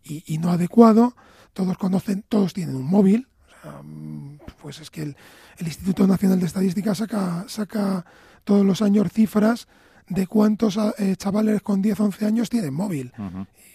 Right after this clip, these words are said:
Speaker 1: Y, pues lo tienen el setenta y cinco por ciento, es decir, todos técnicamente. Entonces, todos tienen acceso desde, desde, eh, prácticamente que nacen a, a las nuevas tecnologías.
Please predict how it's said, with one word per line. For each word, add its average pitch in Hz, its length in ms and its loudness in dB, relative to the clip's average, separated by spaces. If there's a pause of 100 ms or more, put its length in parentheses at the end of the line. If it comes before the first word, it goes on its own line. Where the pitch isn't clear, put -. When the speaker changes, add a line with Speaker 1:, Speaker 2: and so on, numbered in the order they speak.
(280)
Speaker 1:
Y, 165 120 -14
pues - 180 -18
lo 143 80 -12
tienen 165 220 -8
el 160 80 -6
setenta 156 300 -10
y - 20 -6
cinco 160 220 -8
por - 120 -10
ciento, 185 380 -6
es 147 80 -12
decir, 143 240 -10
todos 170 460 -4
técnicamente. 147 600 -14 (800)
Entonces, 185 400 0 (300)
todos 220 320 4
tienen 220 280 0
acceso 196 420 -4
desde, 180 520 -2
desde, 143 800 -6 (640)
eh, 139 640 -10
prácticamente 190 600 -4
que 185 120 -2
nacen 233 340 0
a, 131 420 -12
a 135 40 -14
las 131 180 -14
nuevas 175 220 -4
tecnologías. 139 680 -12